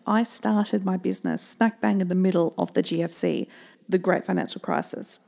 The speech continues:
It was the end of two thousand and eight when I started my business, and I remember every time you'd switch on the news,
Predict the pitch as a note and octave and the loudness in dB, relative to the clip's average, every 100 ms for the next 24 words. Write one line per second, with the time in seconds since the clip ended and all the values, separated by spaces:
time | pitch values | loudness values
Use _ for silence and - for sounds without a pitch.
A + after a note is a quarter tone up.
0 | - - G#3 A3 - A3+ B3 C4 A#3+ G#3+ | -20 0 2 2 2 4 4 4 2 2
1 | F#3+ F#3 F#3 F3 F3+ - - G3+ F#3+ F#3+ | 2 2 2 2 0 -2 -2 0 2 2
2 | F3+ F3 F3+ F3+ F3+ - G#3 F#3 F3+ F3+ | -2 -2 -2 -2 -4 -2 0 0 0 0
3 | F3+ F3 - - - - - - - G3 | 0 -2 -2 -4 -4 -6 -10 -20 -2 2
4 | F#3+ F3+ F3+ F3+ G3+ G#3 G#3+ G#3 A3 A3 | 4 4 2 0 2 6 6 6 4 2
5 | G3+ F3+ - C#4+ A#3+ - G3+ F#3 F3 - | 0 -2 -2 0 0 0 -2 0 -2 -4
6 | G3 - F#3 F3 F3+ - - - | -4 -2 -2 0 0 0 -2 -4